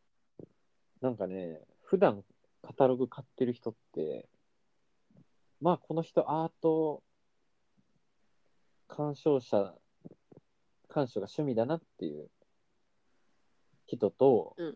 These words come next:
Speaker 2: ん。
Speaker 1: あの、ポパイ系シティボーイぐらいしかおらんねんけど、マジで。
Speaker 2: うんうん。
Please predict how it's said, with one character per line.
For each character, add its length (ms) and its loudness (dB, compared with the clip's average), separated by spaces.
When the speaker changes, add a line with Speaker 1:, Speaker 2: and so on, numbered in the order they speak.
Speaker 2:
ん。 40 -16
Speaker 1:
あ 120 -6
の、 260 -4
ポ 140 0
パ 160 4
イ 100 0
系 300 2
シ 100 -20
テ 200 2
ィ 40 0
ボ 240 4
ー 60 -4
イ 40 -10
ぐ 80 0
ら 60 2
い 60 -6
し 40 -20
か 60 -2
お 80 6
ら 100 2
ん 60 -6
ね 80 -6
ん 40 -12
け 60 -14
ど、 80 -8
マ 140 -8
ジ 100 -14
で。 240 -10
Speaker 2:
う 80 -2
ん 180 -2
う 120 -4
ん。 120 -8